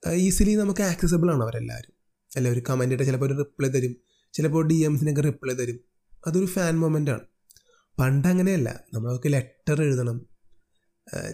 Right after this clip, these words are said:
ചിലപ്പോഴായിരിക്കും അവർ റിപ്ലൈ തരുന്നത് അല്ലേ? അപ്പോൾ അങ്ങനത്തെ ഒരുപാട് ബുദ്ധിമുട്ടുകൾ നമ്മൾ ഇന്ന് ഫേസ് ചെയ്യേണ്ടി വന്നതാണ്.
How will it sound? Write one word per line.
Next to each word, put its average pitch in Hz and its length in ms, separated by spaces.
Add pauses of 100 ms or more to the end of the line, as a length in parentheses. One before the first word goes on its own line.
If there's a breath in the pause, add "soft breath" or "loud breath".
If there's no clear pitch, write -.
ചിലപ്പോഴായിരിക്കും 147 840
അവർ 135 200
റിപ്ലൈ 135 420
തരുന്നത് 120 380
അല്ലേ? 123 220 (840)
അപ്പോൾ 143 220
അങ്ങനത്തെ 117 380
ഒരുപാട് 175 360
ബുദ്ധിമുട്ടുകൾ 170 680 (880)
നമ്മൾ 131 240
ഇന്ന് 160 180
ഫേസ് 156 280
ചെയ്യേണ്ടി 147 240
വന്നതാണ്. 120 300